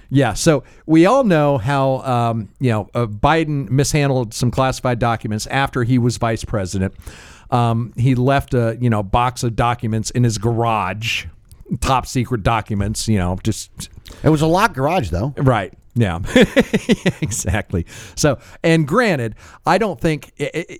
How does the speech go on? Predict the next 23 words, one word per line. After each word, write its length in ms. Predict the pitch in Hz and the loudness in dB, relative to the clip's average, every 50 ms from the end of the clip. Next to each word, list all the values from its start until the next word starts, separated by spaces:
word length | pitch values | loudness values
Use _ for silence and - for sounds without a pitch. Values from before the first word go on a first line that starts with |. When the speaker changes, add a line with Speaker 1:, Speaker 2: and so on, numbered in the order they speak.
| _ | _
Speaker 1:
his 440 | - 123 - 185 180 202 220 170 - | -8 -2 2 4 4 4 4 0 -6
mishandling 840 | 165 180 165 147 151 - - 151 160 160 160 160 151 151 135 131 131 - | -4 0 2 2 2 2 2 2 2 2 2 0 0 0 -2 -2 -4 -4
of 360 | - 120 127 123 120 117 110 | -2 0 0 0 0 -2 -2
classified 480 | - - 143 143 127 - - 131 123 120 | -2 0 0 0 0 -2 -4 -4 -4 -2
documents 480 | 110 120 123 123 - 117 113 110 107 - - - - - - - | 0 -2 -2 -2 -2 -4 -4 -6 -6 -8 -14 -20 -20 -20 -10 -4
was 400 | 123 123 135 139 135 135 123 - - - | 0 2 4 4 4 2 0 -4 -4 -2
as 420 | 139 131 127 123 120 117 110 - - - _ - - _ _ _ _ _ - - | 0 0 2 2 0 0 -2 -6 -14 -20 _ -20 -20 _ _ _ _ _ -2 0
intentional 1040 | 143 131 123 - - - 175 175 160 - - 170 156 147 143 143 139 139 135 135 - | 0 2 2 2 2 2 2 0 0 0 0 0 2 2 2 2 2 0 0 -2 -2
or, 520 | - 123 120 120 120 117 117 113 117 - - | 0 0 2 2 2 2 0 0 -2 -2 -2
um, 460 | 117 110 110 110 104 104 104 101 - - | -2 -2 0 -2 -2 -4 -6 -10 -12 -6
you 160 | - 123 117 110 | -2 0 2 2
know, 220 | 104 98 98 98 - - - - - | 2 0 -2 -4 -6 -12 -20 -10 -4
as, 340 | - 123 120 110 - - - - | -2 0 0 0 -4 -8 -12 -14
uh, 60 | - - - 135 - - _ - - - _ _ _ | -14 -14 -14 -14 -16 -14 _ -14 -16 -16 _ _ _
pur-, 140 | - - - - - - - | 0 0 0 -4 -10 -6 -4
purpose-filled 960 | - - - 214 226 - 175 151 - - - - 143 131 120 110 104 104 95 - | 0 4 4 4 4 4 2 -2 -2 -2 0 2 2 2 2 0 -2 -4 -6 -4
as 200 | - 113 107 - | -4 -4 -4 -4
Trump's. 600 | - - - - 143 101 76 - - - - - - - - | -6 -2 0 0 0 0 -2 -8 -10 -12 -12 -14 -16 -14 -10
Trump 400 | - - - 196 208 190 - - - - _ _ _ _ _ - - _ | -4 0 2 2 2 0 -2 -6 -10 -10 _ _ _ _ _ -20 -6 _
took, 300 | - - - 196 - - - - | -2 0 0 -2 -2 -6 -6 -2
intentionally 460 | - 147 135 - 175 185 - - 165 147 | -2 0 2 2 2 2 2 0 0 0
took 160 | - 156 131 | 0 -2 0
documents 500 | 139 147 147 135 - 139 127 123 117 | 0 2 2 0 0 -2 -4 -4 -6